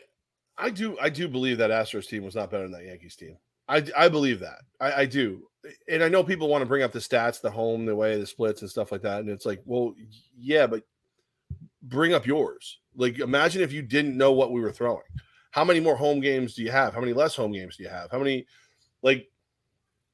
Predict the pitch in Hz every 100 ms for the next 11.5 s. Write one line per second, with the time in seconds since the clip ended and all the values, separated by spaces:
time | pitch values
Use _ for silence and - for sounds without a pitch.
0 | _ _ _ _ 147 175 220 165 151 131
1 | 110 110 - 120 107 - _ _ 147 147
2 | 170 - 214 220 175 139 165 - 127 107
3 | 127 - - 117 131 139 113 90 107 -
4 | 180 233 151 120 - 139 180 190 190 202
5 | 196 202 202 151 147 123 120 143 165 175
6 | 185 196 214 _ _ _ _ _ _ _
7 | _ _ 160 151 143 180 180 143 120 160
8 | 160 143 127 123 113 117 143 120 107 -
9 | _ _ _ _ _ _ _ _ _ -
10 | 160 - 214 170 160 160 139 135 123 139
11 | 139 127 123 120 -